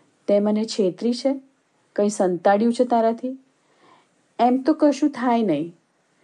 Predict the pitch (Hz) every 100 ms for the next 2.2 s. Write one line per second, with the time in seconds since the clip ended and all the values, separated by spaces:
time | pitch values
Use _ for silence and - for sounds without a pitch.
0 | _ _ - 196 214 233 233 240 - 202
1 | - 226 214 214 208 185 156 156 - -
2 | - 170